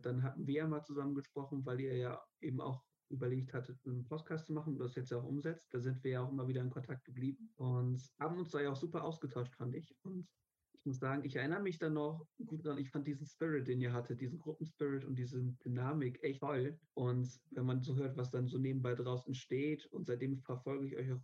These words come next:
intensiv, muss ich sagen, da habe ich damals dann kurz nach dem Treffen schon <clears throat> den ersten vom Podcast geschrieben und hab gesagt, „Leute, drei Möglichkeiten müssen wir die unbedingt bei uns im Podcast mit haben.“ So ein spannendes Projekt.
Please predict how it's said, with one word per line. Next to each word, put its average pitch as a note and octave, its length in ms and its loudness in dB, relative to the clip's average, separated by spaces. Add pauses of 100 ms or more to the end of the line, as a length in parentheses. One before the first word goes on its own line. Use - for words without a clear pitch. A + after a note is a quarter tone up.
(160)
intensiv, B2+ 480 -4
muss B2+ 180 -4
ich D#3+ 80 -14
sagen, A#2+ 480 -2 (200)
da B2+ 100 0
habe C#3+ 140 2
ich C3 140 -4
damals C#3+ 520 0 (180)
dann C3 180 0
kurz D#3 340 0
nach C#3 160 0
dem C3+ 140 -2
Treffen D#3 320 -4
schon D3 360 -2 (100)
<clears throat> D#3 440 2 (360)
den C3+ 100 0
ersten C#3 240 0
vom C3 180 -2
Podcast C#3 320 -4
geschrieben C3+ 340 -2
und C3 120 0
hab B2+ 160 -4
gesagt, B2 420 2 (180)
„Leute, B2 340 2 (100)
drei C3 100 2
Möglichkeiten C3 640 2
müssen A#2 220 -2
wir B2 60 2
die B2 100 0
unbedingt B2 360 0
bei - 80 -4
uns B2+ 220 -6
im B2 100 -4
Podcast B2+ 400 -6
mit F3 120 -8
haben.“ D#3+ 320 -6 (320)
So C#3 100 0
ein D3 80 -2
spannendes C#3 420 0
Projekt. C3 400 0